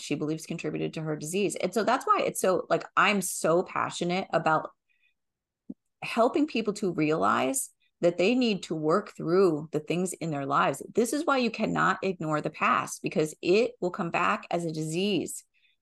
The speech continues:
in the worst case scenario. And I don't want anybody to have to go through that. I don't want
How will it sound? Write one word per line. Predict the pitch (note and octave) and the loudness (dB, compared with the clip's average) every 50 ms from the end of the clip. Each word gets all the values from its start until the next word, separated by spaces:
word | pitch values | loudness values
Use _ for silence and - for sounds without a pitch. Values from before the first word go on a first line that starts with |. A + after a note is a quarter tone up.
| _ | _
in | - E3 E3+ | -2 0 0
the | E3 | 2
worst | D#3 D#3 D#3 D#3+ - | 2 2 2 0 0
case | - D3+ D#3 D#3 - | -2 -2 -2 -2 -4
scenario. | - C#3+ C#3+ C#3 C#3 C3+ C3 B2 B2 - - - - _ _ _ _ _ _ _ _ _ | -6 -4 -2 -2 -2 -2 -2 -4 -4 -6 -8 -10 -12 _ _ _ _ _ _ _ _ _
And | - E3+ | -2 0
I | G3 | 2
don't | C4 C#4 - | 2 2 2
want | E3 F3 E3+ - _ | 0 0 0 -2 _
anybody | - F3 A3 C4+ D4+ B3+ A3+ F3+ | -2 0 2 2 2 2 0 0
to | D#3 E3+ | 0 -2
have | E3+ E3+ D3+ - - | -4 -6 -6 -6 -6
to | - | -6
go | - D3 C#3 C#3 | -4 -2 -2 -2
through | - - C3+ C3 B2+ | -4 -6 -6 -4 -2
that. | B2+ B2+ B2 - - | -2 -2 -2 0 0
I | - E3+ | 2 2
don't | C4 D#4+ | 4 4
want | B3 F#3+ - | 2 0 -2